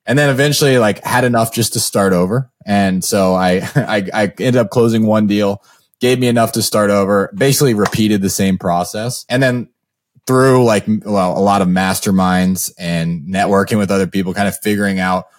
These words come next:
what I was doing wrong, which ultimately resulted in, like, the way that I was having conversations with the people. I, I started to figure out some ways, and, and now I'm at the point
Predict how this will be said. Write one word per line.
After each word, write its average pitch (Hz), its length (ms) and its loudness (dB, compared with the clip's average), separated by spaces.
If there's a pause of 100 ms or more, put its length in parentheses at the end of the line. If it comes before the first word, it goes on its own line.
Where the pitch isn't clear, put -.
(180)
what 107 200 2
I 107 80 4
was 98 160 0
doing 98 260 0
wrong, 87 300 0
which - 260 -4 (120)
ultimately 87 480 -4
resulted 82 480 -10
in, 80 40 -18
like, 76 140 -16 (120)
the 113 100 0
way 101 360 0
that 101 160 0
I 95 60 0
was 90 180 -2
having 98 360 -2
conversations 95 680 -2
with 92 100 -4
the 82 60 -6
people. 127 440 -2
I, 95 160 2
I 95 280 -2 (220)
started 117 400 -2
to 95 120 -4
figure 101 360 0
out 98 220 2
some 98 180 -2
ways, 90 380 0
and, 85 180 -8
and 95 160 -2
now 98 200 2
I'm 87 260 -4 (160)
at 95 180 -4
the 90 80 -8
point 92 360 -6